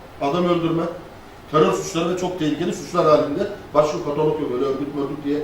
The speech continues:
üç kağıt da yapmıyorlar adamlar. Üç tane katalog var. Bizim kataloğa baktığınız zaman şimdi örgütü çıkardılar ama böyle biraz rahatladı ortalık. Her şey katalog. Ceza kanunun üçte ikisi katalog hale geliyor.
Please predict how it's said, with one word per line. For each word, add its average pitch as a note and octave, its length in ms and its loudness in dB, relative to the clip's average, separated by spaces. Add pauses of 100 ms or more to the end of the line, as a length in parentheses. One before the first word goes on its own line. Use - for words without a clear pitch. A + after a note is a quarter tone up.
(360)
üç - 140 -8
kağıt E3 220 4
da C3 60 0
yapmıyorlar F#2+ 420 -4
adamlar. F2+ 460 -6
Üç - 80 -4
tane - 160 -2
katalog A#2 400 -2
var. F2+ 100 -6 (460)
Bizim F3 220 -6
kataloğa D#3 400 2
baktığınız D#3 360 0
zaman C#3 180 -4
şimdi C#3+ 200 -6
örgütü - 280 -2
çıkardılar E3 400 -2 (160)
ama D3 120 0
böyle C#3 140 0
biraz C3 200 -2
rahatladı A#2+ 300 -2
ortalık. G#2+ 380 -8 (520)
Her B3 200 6
şey G3 200 4
katalog. A2+ 480 -6
Ceza D#3 320 6
kanunun D#3 420 2
üçte G#3+ 360 2
ikisi - 400 -4 (240)
katalog F#3 380 2
hale - 220 2
geliyor. - 180 -6